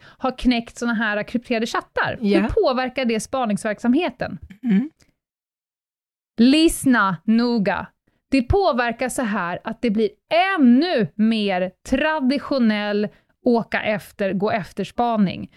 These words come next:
Speaker 2: Aha.
Speaker 1: För de måste kommunicera med varandra
Speaker 2: Mm.
Speaker 1: för att få ihop sin business. Men de vågar inte kommunicera med varandra på telefon,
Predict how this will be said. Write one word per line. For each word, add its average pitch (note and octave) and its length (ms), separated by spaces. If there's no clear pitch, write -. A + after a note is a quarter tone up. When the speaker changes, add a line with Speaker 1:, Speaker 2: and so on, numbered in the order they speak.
Speaker 2:
Aha. A#3 380
Speaker 1:
För D4 80
de B3 500
måste - 480
kommunicera C4 680
med F#4 140
varandra D#4 500
Speaker 2:
Mm. C4+ 420
Speaker 1:
för D4 180
att C4 140
få C4+ 180
ihop A#3+ 260
sin B3 220
business. A#3+ 560
Men G#4+ 80
de C4+ 160
vågar A#3+ 280
inte A3+ 360
kommunicera C4 600
med G#3 140
varandra F#3 600
på A3+ 340
telefon, A3+ 540